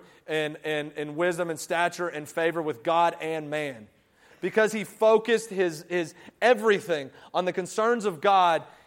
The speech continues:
he was blessed. He had a reward. And this is what I know about us,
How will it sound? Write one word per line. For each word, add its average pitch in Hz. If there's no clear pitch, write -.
he 240
was 208
blessed. 190
He 226
had 220
a 208
reward. 180
And 185
this 233
is 202
what 202
I 180
know 185
about 156
us, -